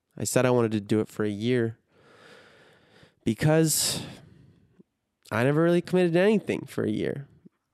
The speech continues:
I missed my first week a week ago, and it fucking disappointed me. I was disappointed in myself. I was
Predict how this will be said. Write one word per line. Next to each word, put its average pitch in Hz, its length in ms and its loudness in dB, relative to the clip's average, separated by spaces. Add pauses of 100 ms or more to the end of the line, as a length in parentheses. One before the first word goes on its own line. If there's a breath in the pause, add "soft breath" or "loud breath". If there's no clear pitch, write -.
(140)
I 131 80 0
missed 156 320 2
my 127 140 2
first 143 340 0
week 120 340 -2
a 110 80 0
week 104 200 2
ago, 104 320 0
and 107 180 0
it 131 220 -2 (260)
fucking 170 640 0 (240)
disappointed 110 640 2
me. 92 320 -2
I 127 160 0
was 123 180 0
disappointed 131 680 -4
in 120 100 -2
myself. 104 640 -4
I 113 100 2
was 110 260 2